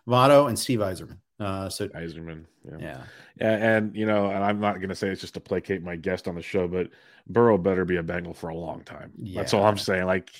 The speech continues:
Speaker 2: y-, that's, that's one of those, like, find the money people.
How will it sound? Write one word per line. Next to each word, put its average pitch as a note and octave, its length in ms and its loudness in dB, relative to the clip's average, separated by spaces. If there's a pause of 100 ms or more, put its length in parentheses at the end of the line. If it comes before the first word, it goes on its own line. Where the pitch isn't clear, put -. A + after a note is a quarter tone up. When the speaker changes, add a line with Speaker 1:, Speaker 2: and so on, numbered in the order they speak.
(140)
Speaker 2:
y-, G#2+ 180 0
that's, G#2+ 240 4
that's A2+ 180 2
one A2 120 2
of G#2+ 40 4
those, G#2+ 160 4
like, F#2+ 140 -2
find A2 240 2
the F#2+ 40 2
money F#2 260 -2
people. E2 380 -14